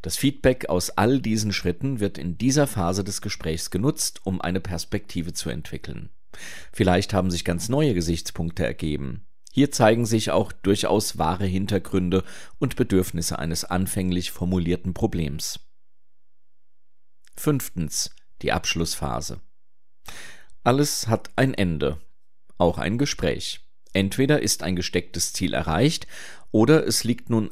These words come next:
einfach auch am Klienten, das Erarbeitete umzusetzen. In dieser Phase geht es nochmal darum, erreichte Ziele gemeinsam anzuschauen und zu klären, ob das Ziel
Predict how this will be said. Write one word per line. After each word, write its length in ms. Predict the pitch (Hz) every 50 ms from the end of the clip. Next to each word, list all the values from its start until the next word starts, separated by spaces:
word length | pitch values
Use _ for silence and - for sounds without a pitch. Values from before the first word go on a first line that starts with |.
| - -
einfach 420 | 87 95 107 113 - - 113 120
auch 180 | - - - -
am 140 | - 101
Klienten, 560 | - - 95 98 120 139 151 151 - - 85 69
das 180 | 78 82 -
Erarbeitete 800 | - 82 78 - - 85 82 87 98 98 98 - - - - 117
umzusetzen. 880 | - 104 110 98 - - 85 78 82 80 76 - - - 76 69 82 - - - - - - - - - - - - - - - - -
In 240 | 110 104 104 107 101
dieser 260 | 131 151 147 156 147
Phase 380 | - - 101 95 107 117 123
geht 180 | 110 - 117 -
es 180 | 117 - - -
nochmal 440 | 95 98 98 98 92 87 80 78
darum, 340 | 73 73 64 - 78 82 67
erreichte 460 | 50 - - 82 80 - - - 87
Ziele 420 | - - - - 117 127 127 135 135
gemeinsam 540 | - 92 80 78 76 78 80 82 85 76 -
anzuschauen 840 | 73 101 120 117 - 139 127 - - 123 123 127 135 143 147 - - - -
und 160 | 82 85 -
zu 140 | - - -
klären, 500 | - 85 82 82 82 90 95 120 131 -
ob 160 | 58 - -
das 280 | - 170 156 - - -
Ziel 360 | - - 95 98 117 135